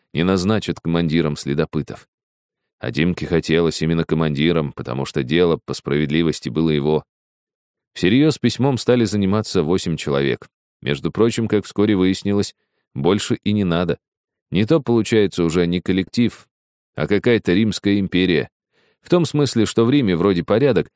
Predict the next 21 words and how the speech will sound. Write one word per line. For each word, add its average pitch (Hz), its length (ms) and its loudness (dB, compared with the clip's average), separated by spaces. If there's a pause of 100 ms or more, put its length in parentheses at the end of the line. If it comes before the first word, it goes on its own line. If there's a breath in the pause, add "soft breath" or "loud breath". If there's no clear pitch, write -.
(200)
а 76 120 -2
на 92 120 2
окраинах 98 540 0
восстания 87 640 0
готовятся. 78 640 -2 (560)
В - 80 -6
основном 139 460 0
Димка 127 320 2
ориентировался 113 720 0
на 98 100 0
мальчишек, 113 520 -2
потому 69 300 -2
что 82 160 -4
девчонок 90 640 -2
недолюбливал, 85 680 0 (260)
не 180 100 2
знал, 135 300 0
как 78 200 -2
ими 78 160 0
руководить. 82 600 0 (580)
Кстати, 98 480 0